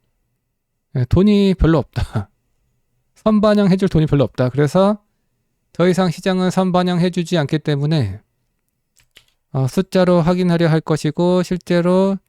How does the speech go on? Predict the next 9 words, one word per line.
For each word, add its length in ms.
전기차가 540
잘 200
팔리는지 640
확인하려 500
할 120
것이다. 480
이브이 240
쓰리, 380
이코낙스 580